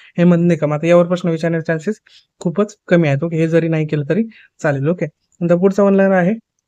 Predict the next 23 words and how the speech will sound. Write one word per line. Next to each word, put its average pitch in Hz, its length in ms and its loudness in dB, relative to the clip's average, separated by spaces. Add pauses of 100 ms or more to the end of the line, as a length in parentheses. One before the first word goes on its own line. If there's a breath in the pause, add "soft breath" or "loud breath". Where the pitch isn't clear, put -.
(180)
जागतिक 190 480 2
बौद्धिक 185 360 0
संपदा 185 440 0
संघटना 160 420 -2
म्हणजे 160 280 -2 (160)
वर्ल्ड 185 380 2
इंटेलेक्च्युअल, 180 680 0
अ, 156 360 -4 (200)
जे 170 100 -2
प्रॉपर्टी 170 460 0
ऑर्गनायझेशन 156 580 -2
म्हणतो 151 200 -2
आपण, 151 160 -4 (380 soft breath)
त्यांनी 185 180 2
नोव्हेंबर 185 460 4
दोन 180 200 2
हजार 180 180 2
चोवीस 180 360 -2
मध्ये 175 180 0
अहवाल 165 320 -2
एक 165 120 -2
प्रसिद्ध 156 400 -4
केला 151 240 -4